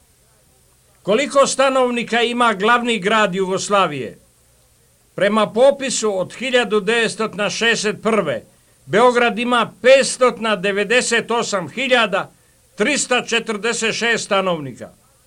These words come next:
A Zagreb i Ljubljana? Zagreb ima četiristo pedeset sedam hiljada četiristo devedeset devet, a Ljubljana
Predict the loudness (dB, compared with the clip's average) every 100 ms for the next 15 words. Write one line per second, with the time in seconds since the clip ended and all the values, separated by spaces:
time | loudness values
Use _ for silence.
0 | _ _ _ -6 -2 4 4 4 0 0
1 | -2 -2 4 4 4 0 -10 _ _ _
2 | _ _ _ -20 -8 2 2 4 2 0
3 | 0 0 -2 0 0 2 -2 -8 -2 -2
4 | -2 -6 -4 -2 0 0 0 0 0 -4
5 | -6 -4 -2 -2 -4 -4 0 0 0 -8
6 | -4 -4 -4 -4 -4 -2 -2 -2 -4 -4
7 | -6 0 2 2 -2 -6 _ _ _ _
8 | _ -4 0 0 2 2 2 -2